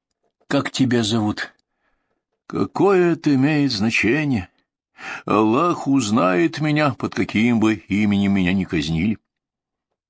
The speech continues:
Так уж устроен восточный человек. Даже если он не хочет разговаривать,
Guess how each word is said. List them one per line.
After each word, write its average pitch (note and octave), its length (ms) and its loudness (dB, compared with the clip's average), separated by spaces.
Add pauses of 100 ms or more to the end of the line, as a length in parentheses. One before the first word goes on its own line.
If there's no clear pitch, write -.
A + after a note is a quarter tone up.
(260)
Так D#3+ 300 -2
уж G3+ 180 -2
устроен G#3+ 640 -2
восточный B2+ 600 -2
человек. C#2+ 520 -8 (800)
Даже A#2 240 2
если B2+ 340 2
он B2 180 2 (200)
не A2+ 180 2
хочет - 560 -2
разговаривать, B2 880 0